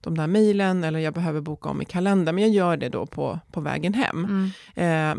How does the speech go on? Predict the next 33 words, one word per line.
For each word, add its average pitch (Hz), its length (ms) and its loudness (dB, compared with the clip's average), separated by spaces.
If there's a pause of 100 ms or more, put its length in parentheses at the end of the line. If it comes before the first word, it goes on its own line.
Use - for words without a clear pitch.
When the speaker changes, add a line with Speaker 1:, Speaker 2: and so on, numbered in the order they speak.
Speaker 1:
men 190 280 4
också 156 640 0
det 160 120 -2
här 156 100 -2
som 156 200 -4
jag 143 140 -2
gillar 139 200 -4
att 147 60 -8
prata 147 260 -8
om, 131 100 -6
att - 120 -10
man 156 140 -6
aktivt - 480 -10
då - 240 -6 (180)
släpper - 480 -6
jobbet 170 500 -2
Speaker 2:
Mm. - 80 -4
Speaker 1:
någonstans 214 420 -2
på 175 100 -6
vägen 147 300 -2
hem, 165 240 -2
så 170 120 -4
att 165 120 -6
det 175 80 0
inte 151 320 -2
sker 147 380 -6 (320)
liksom - 260 -12
i 156 140 -2
hallen 147 460 -4
eller 151 180 -4
vid 147 320 -8
grinden 151 440 -2
till 143 280 -8